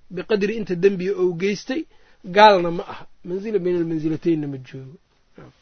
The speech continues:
Masaladaa marka iyadu sidaas ayay tahay. "Wa ahlul kabaa'iri," buu yidhi, "kabaa'irta, ahlu kabaa'irta, dadka dunuubta waaweyn u saaxiibka ah, oo min ummati Muhammadin sallallahu alayhi wa alihi wasallam, Nabi Muhammad ummaddiisa ka mid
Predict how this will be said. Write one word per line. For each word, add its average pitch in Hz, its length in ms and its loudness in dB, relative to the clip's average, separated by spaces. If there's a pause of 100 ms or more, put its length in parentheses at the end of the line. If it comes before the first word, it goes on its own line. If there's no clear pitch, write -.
(1200)
Masaladaa 208 460 2
marka 185 200 -4
iyadu 180 300 0
sidaas 170 340 -4 (140)
ayay 160 260 -2
tahay. 120 300 -14 (520)
"Wa 214 160 4
ahlul 240 320 4
kabaa'iri," 214 500 6
buu 180 180 2
yidhi, 175 180 2
"kabaa'irta, 185 580 -2 (140)
ahlu 170 240 -2
kabaa'irta, 180 540 2 (920)
dadka 196 220 -8 (140)
dunuubta 180 520 -4
waaweyn 175 440 2
u 165 60 -8
saaxiibka 151 540 -4
ah, - 80 -16 (480)
oo 185 120 0
min 185 140 0
ummati 185 300 -2
Muhammadin 180 440 -4
sallallahu 185 460 0
alayhi 180 260 2
wa 180 60 0
alihi 180 140 0
wasallam, 180 300 -2
Nabi 185 140 2
Muhammad 180 340 -4
ummaddiisa 170 460 -4
ka - 200 -8
mid 156 200 -4